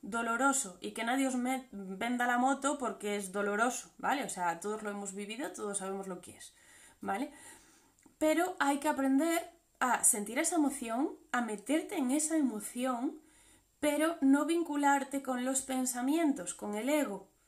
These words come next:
¿vale? Con la vocecita que tienes en tu cabeza y te dice y te machaca, "Pudiste haber hecho, pudiste haber hecho", y no sé qué, no sé cuánto, ¿vale?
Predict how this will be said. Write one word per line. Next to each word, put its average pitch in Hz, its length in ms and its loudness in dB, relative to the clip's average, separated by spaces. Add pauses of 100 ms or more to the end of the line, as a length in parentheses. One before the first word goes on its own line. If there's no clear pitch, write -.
(140)
¿vale? 285 280 2
Con 240 120 -4
la 240 100 2
vocecita 233 540 -4
que 285 80 -2
tienes 294 240 -2
en 277 100 4
tu 277 80 -2
cabeza 285 360 0
y 277 60 -4
te 262 80 -4
dice 269 260 0
y - 40 -8
te 269 80 -6
machaca, 254 460 -2
"Pudiste 311 360 -4
haber 381 160 -2
hecho, 269 260 -2
pudiste 302 320 -4
haber 233 180 -4
hecho", 220 320 -8
y 240 100 -8
no 247 60 -8
sé 269 140 -6
qué, 277 100 -10
no 453 120 -12
sé - 120 -12
cuánto, 240 400 -4 (320)
¿vale? 240 280 -2